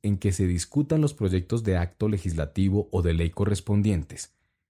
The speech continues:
y podrán intervenir con las mismas facultades que tienen los congresistas durante el trámite legislativo,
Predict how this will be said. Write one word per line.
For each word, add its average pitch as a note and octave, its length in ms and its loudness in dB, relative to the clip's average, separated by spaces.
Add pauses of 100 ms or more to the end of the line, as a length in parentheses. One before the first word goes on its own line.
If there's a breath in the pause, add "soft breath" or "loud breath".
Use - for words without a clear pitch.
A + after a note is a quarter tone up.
(140)
y A#2+ 120 0
podrán C3 360 4
intervenir G2+ 680 2
con A2+ 180 2
las F2 160 2
mismas G#2 340 2
facultades G2 640 -2
que G2 120 -2
tienen F#2 280 0
los F#2 140 0
congresistas F2+ 640 -2
durante F2 360 0
el C#2+ 100 -8
trámite F2 380 0
legislativo, F#2+ 840 0